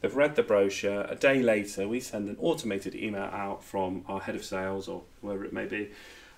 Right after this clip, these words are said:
um, just saying, "Hi, Dave, um, I see that you downloaded the brochure. Um, do you have any questions? Is there anything we can help you with?"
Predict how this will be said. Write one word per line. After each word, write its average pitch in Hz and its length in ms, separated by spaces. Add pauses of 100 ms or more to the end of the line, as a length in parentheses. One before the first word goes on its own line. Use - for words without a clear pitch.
um, 123 460
just - 280
saying, 117 420
"Hi, 143 580
Dave, 113 720
um, 107 280
I - 60
see - 160
that 104 80
you 98 100
downloaded 101 440
the 107 80
brochure. 123 680 (460)
Um, 104 260
do 117 100
you 113 60
have 107 180
any 101 120
questions? 117 800
Is 104 160
there 101 120
anything 101 320
we 98 80
can 120 140
help 156 240
you - 80
with?" - 220